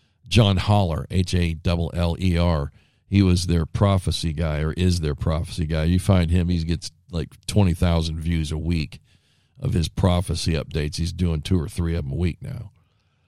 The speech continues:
Um, I don't really, I, you know, I, I, I, I encourage you to check John out as well. But if you find him, you'll find Stephen. And Steve passed away in twenty twenty. A loss.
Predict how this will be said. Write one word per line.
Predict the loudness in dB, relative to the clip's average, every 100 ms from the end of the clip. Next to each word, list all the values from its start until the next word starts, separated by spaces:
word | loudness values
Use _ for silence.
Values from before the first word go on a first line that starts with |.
| _ _ _ _
Um, | -2 0 -2 -6 -12 _ -20 -20 _
I | 2
don't | 2 2 -2
really, | -2 -2 -2
I, | -2 -2 -2
you | -2 2
know, | 2
I, | 2 0 2
I, | 2 2 2
I, | 2 4 2
I | 4 4
encourage | 4 4 4 4 2
you | 2
to | 0
check | 2 2 2
John | 0 0 0 -2
out | -4 -6
as | -4
well. | 0 0
But | 0 -4 -8 _ _ _
if | 4 4 6
you | 6
find | 6 6 6 8
him, | 6 6
you'll | 4 2
find | 4 4 4
Stephen. | 0 2 2 2 -4 -6
And | 0 2
Steve | 2 4 6 6 4 -6 -16 -4
passed | 4 4 4 2
away | 4 4 4
in | 2
twenty | 0 -2 -2
twenty. | 0 0 -2 -10 _ _ _ -6
A | -4
loss. | 0 0 0 -4 -6 -6 -8